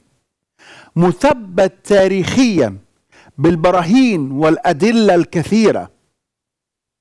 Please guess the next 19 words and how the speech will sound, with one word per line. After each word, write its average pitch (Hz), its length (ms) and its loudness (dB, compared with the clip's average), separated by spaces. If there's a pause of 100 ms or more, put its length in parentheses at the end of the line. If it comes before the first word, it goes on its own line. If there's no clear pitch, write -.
(1500)
ويلغيه 156 500 0
من 208 100 0
التاريخ؟ 175 720 -4 (2750)
طبعًا 147 200 -2
نحن 143 260 -4
نعلم 151 340 -2
أن 120 120 -6
الله 151 160 -2
يستطيع 160 300 -6
كل 127 260 -6
شيء، - 360 -6 (480)
بس 131 180 -4
دي 160 120 -2
بصراحة 156 400 -4
معجزة 135 380 -6
جديدة 127 380 -6 (1200)
أنا 135 120 -2
ما 131 80 -2
أعرفهاش، 131 600 -6